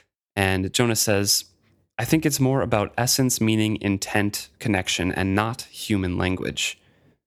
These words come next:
However, if th-, if this is true, the live ships who turn into dragons, do they understand Bingtown language?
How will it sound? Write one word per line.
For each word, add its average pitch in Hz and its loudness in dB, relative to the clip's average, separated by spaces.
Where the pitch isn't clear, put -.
However, 104 2
if 101 -2
th-, - -10
if 113 0
this 117 0
is 98 0
true, 117 0
the 113 0
live 101 2
ships - -4
who 113 -2
turn 170 0
into 120 0
dragons, 95 0
do 107 0
they 101 0
understand 131 0
Bingtown 156 0
language? 185 -2